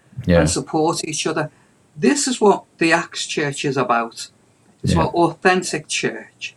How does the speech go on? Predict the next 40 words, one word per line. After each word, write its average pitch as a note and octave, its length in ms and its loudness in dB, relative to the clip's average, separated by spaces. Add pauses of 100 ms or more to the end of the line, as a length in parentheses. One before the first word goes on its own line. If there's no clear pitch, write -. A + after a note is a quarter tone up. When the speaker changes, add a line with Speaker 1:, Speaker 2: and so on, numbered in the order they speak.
(120)
Speaker 2:
It's - 120 -6
not F3 160 6
a E3 60 0
program. - 560 -6 (600)
Speaker 1:
Mm. F#2 260 6 (760)
Speaker 2:
And D3 120 4
I - 20 -
think E3+ 160 2
that's - 220 2
what D3 160 0 (180)
in C#3+ 140 2
the C3+ 80 4
West D3 300 2
we've B2 160 -2
done, B2+ 220 2
created C#3 640 -2
programs. F3 920 2 (220)
Speaker 1:
Yeah. E2+ 340 2 (520)
Speaker 2:
Do E3+ 180 6
the D3+ 180 2
A D3+ 180 6
B D3 220 -2
C. D#3+ 400 -2 (680)
Speaker 1:
Mm. G2 80 4
Speaker 2:
And, D3+ 320 2 (340)
and, E3+ 280 0
and - 180 -8
that - 180 2
might F3 180 2
be D3 120 0
okay. B2+ 260 0
It B2 80 -4
doesn't D3+ 240 2
work A#2+ 240 -4
for G#2+ 80 -10
me. G2+ 160 -12 (640)
Let's - 320 2
Speaker 1:
Yeah. C#3+ 140 4
Speaker 2:
journey C3+ 160 0
together. B2 540 -2